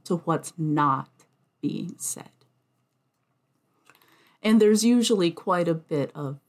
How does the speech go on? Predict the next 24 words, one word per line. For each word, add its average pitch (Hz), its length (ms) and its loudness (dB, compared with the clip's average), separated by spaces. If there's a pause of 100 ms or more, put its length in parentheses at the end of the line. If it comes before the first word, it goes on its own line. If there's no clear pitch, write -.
(120)
of 143 160 -8
subtext - 1000 -6 (200)
there. - 380 -12 (440)
Transparency 196 1200 -2 (760)
is 170 180 -2
not 151 340 -2
their - 140 -16
bag. - 400 -20 (2000)
What 226 200 2
is, 508 260 4
however, 165 640 -2 (680)
is 233 200 2
dealing 277 540 4
with 247 220 0
complexity. - 1040 -4 (2000)
Right? 208 180 0
Mercury 320 420 2
in 247 80 4
Scorpio 254 460 0
doesn't 226 420 0
categorize 151 1300 -4
with 170 260 -4
these 165 360 -4
broad, 180 1000 0